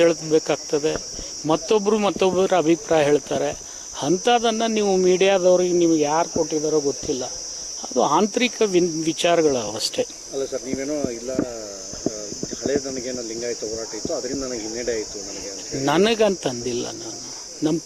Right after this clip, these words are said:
Speaker 1: ಪಕ್ಷಕ್ಕಂತ ಹೇಳಿದೆ. ನಾವು ಎರಡ್ ಸಾವಿರ ಹದಿಮೂರರಲ್ಲಿ ನೂರ ಇಪ್ಪತ್ತೆರಡು ಜನ ಗೆದ್ದಿದ್ವಿ.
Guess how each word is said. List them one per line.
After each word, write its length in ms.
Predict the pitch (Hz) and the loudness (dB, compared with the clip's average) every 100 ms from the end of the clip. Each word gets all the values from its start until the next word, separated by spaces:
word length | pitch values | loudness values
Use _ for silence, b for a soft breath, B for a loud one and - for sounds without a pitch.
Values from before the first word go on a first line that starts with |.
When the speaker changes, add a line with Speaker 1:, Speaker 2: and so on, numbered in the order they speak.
| 147 | -4
Speaker 1:
ಪಕ್ಷಕ್ಕಂತ 640 | - - 185 - 139 139 - | -2 0 0 -2 -4 -4 -6
ಹೇಳಿದೆ. 300 | - - - - - B B B B - 139 | -10 -10 -12 -14 -14 B B B B -4 2
ನಾವು 220 | 165 165 220 220 | 6 6 6 6
ಎರಡ್ 180 | 180 185 - | 6 6 4
ಸಾವಿರ 200 | 214 208 190 | 6 6 4
ಹದಿಮೂರರಲ್ಲಿ 600 | 160 175 170 170 170 220 202 | 4 4 6 4 4 0 0
ನೂರ 160 | 180 202 185 | 2 2 2
ಇಪ್ಪತ್ತೆರಡು 600 | 156 - 185 - 151 175 185 156 | 0 -2 -2 4 6 6 4 2
ಜನ 120 | 147 156 | 2 2
ಗೆದ್ದಿದ್ವಿ. 480 | 135 110 117 - - | 0 -2 -6 -6 -8